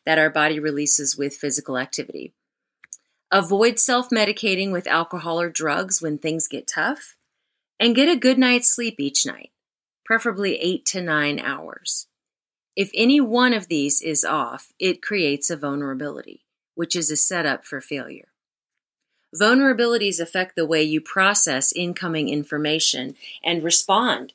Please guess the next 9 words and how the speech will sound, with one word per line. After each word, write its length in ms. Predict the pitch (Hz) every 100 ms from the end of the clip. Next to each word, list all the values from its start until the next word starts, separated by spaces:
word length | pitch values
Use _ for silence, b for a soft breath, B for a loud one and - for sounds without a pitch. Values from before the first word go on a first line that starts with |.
| _
to 140 | -
that 300 | 156 135 -
information. 760 | 160 143 147 143 139 - 71 _ _ _ _ _ _ _ _ _ _ _ _ _
Therefore, 680 | 196 208 214 165 143 147 190 B B B -
vulnerabilities 880 | 190 208 180 165 196 185 160 151 -
can 160 | 165
impact 880 | 156 175 143 - - 151 143 - -
your 180 | 135 127
mood, 600 | 147 180 233 233 226